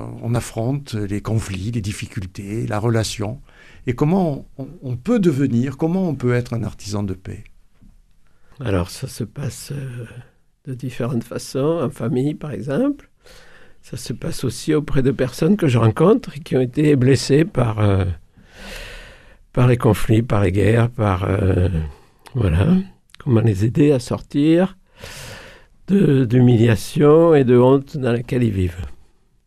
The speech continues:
Speaker 2: Voilà. Alors, j'ai écrit un livre, euh, qui n'est pas encore édité, mais ça viendra un jour. <laughs>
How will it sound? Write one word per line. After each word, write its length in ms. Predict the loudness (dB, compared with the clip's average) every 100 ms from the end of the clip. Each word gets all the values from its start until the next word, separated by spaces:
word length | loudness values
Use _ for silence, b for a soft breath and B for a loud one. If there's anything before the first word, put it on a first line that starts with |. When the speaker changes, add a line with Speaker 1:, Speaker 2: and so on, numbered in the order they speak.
| _ _ _ _ _ _ -8
Speaker 2:
Voilà. 380 | -4 -4 -6 -14 _ _ _ _ -2
Alors, 260 | 2 2
j'ai 180 | 2 0
écrit 260 | 0 2 4
un 80 |
livre, 460 | 4 4 2 2 2
euh, 80 | 0 -2 -8 -14 _ -20 -20 -20 _ _ _ -20 -20 _ _ _ _
qui 100 | 2
n'est 120 | 4
pas 160 | 4 2
encore 240 | 2 2
édité, 560 | 2 2 2 4 4 0 -10 _ _ _ _ _ _ B B B B B B 0
mais 760 | 4 6 6 6 4 4 2
ça 240 | 0 -4 0
viendra 300 | 0 2 2
un 80 |
jour. 360 | 4 2 0
<laughs> 40 | -2